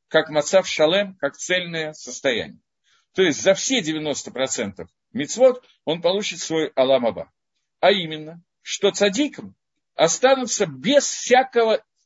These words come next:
без всякой смеси плохих поступков и зла, те, тот цадик, у которого большая часть мицвот, он останется без всякого зла, которое привели к его авирот, к которому привели его авирот,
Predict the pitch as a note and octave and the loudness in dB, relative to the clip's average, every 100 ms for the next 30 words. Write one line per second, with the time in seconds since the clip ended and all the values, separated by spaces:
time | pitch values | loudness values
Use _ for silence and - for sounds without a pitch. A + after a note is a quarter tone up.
0 | B2 F3 - - B3 A#3+ F#3 - F3+ G#3+ | -6 -6 -4 2 2 2 -4 -4 -4 -4
1 | F3+ - - C#3 C#3+ D#3 - B2+ - D3 | -4 -8 -2 -2 0 -6 -6 -6 -4 -8
2 | A2 A2 - _ _ - D3 B2+ G3 C4+ | -6 -10 -12 _ _ -6 -4 -2 2 4
3 | C#4 _ _ _ _ _ - A#3 - B3+ | 2 _ _ _ _ _ 0 0 0 2
4 | B3+ - G#3+ E3 B2+ C3 C3 D3+ C#3+ C#3+ | 2 4 4 4 2 -4 0 0 0 2
5 | B3+ - - A2+ - G2 F2+ - _ _ | 2 2 -6 -8 -6 -6 -8 -14 _ _
6 | _ _ C#3 D#3+ F#3 F3 A2 _ _ _ | _ _ -6 -6 -4 -2 -4 _ _ _
7 | _ _ _ _ _ _ - G3+ A3+ G3 | _ _ _ _ _ _ 2 2 4 2
8 | F3+ - G#3+ D#3+ - B3 A#3+ F3+ - - | 0 4 2 2 -8 -10 -8 -6 -4 4
9 | B3 B3+ G3 F3 C3+ F3+ D3+ - - C3 | 4 4 0 -2 0 2 2 0 -6 -4
10 | A2+ D3+ D#3 E3+ C#3+ - B2 C#3+ C3+ C#3+ | -6 -2 -2 -2 -6 -6 -2 0 0 0
11 | D3+ - - C3+ F#3+ B2 G#2 F#2+ B2+ C#3+ | -2 -2 -2 0 0 0 -4 -10 -8 -4
12 | C3+ A#2 A#2 B2+ G3 B3+ B3+ | -4 0 0 2 4 4 4